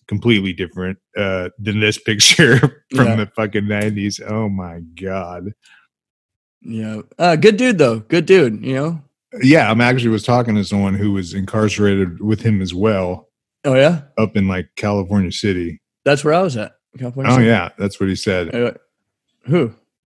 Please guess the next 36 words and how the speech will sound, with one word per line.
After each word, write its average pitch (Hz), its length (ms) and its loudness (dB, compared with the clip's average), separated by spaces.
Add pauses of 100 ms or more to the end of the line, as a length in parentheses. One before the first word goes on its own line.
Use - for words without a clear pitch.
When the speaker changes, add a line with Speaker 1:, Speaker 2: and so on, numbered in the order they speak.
(220)
Speaker 1:
Uh, 104 420 0 (300)
Speaker 2:
Was 120 140 -4
I 127 60 4
Speaker 1:
a, 135 40 4
Speaker 2:
with 143 100 2
him 180 100 -2
Speaker 1:
a 117 60 2
Speaker 2:
too? 123 60 0
Speaker 1:
guy 143 100 6
from 127 180 6
him. 117 280 6
I 101 100 2
don't 92 160 0
know. 85 220 -6 (240)
But 117 160 -2
Speaker 2:
Okay. 110 160 -4
Any-, 151 260 -2 (480)
anyways, 143 380 4
uh, 127 640 2 (260)
oh 139 100 4
yeah, 139 240 4
and 143 100 4
then 139 80 4
also 170 280 4
what, 156 240 4
what's 147 180 4
funny 185 260 4
is 139 200 4
too, 165 260 2
because 123 320 -2
when 127 80 -2
I 120 60 0
was 117 80 -4
fighting 135 240 -4
my 117 100 -4
case, 135 380 -4